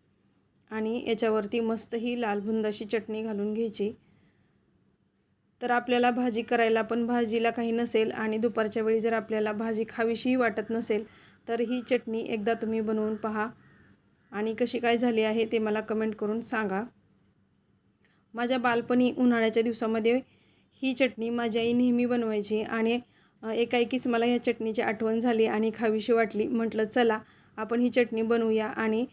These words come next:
तुमच्यासोबत शेअर पण करूयात." त्याच्यासाठी आजची ही रेसिपी आहे. तर मंडळी, ही कांदा टोमॅटोची चटणी आणि सोबतच ही गरमागरम ज्वारीची भाकरी, माझं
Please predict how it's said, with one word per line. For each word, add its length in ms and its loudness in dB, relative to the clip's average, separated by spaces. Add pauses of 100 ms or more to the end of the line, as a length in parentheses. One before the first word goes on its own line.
(260)
तुमच्यासोबत 540 0
शेअर 280 2
पण 220 -2
करूयात." 400 2 (440)
त्याच्यासाठी 500 0
आजची 320 -2
ही 120 4
रेसिपी 400 2
आहे. 260 0 (3000)
तर 120 0
मंडळी, 380 4
ही 180 0
कांदा 300 0
टोमॅटोची 480 -2
चटणी 420 -2
आणि 260 -2
सोबतच 520 -2
ही 120 0
गरमागरम 680 -2
ज्वारीची 460 0
भाकरी, 360 0
माझं 320 0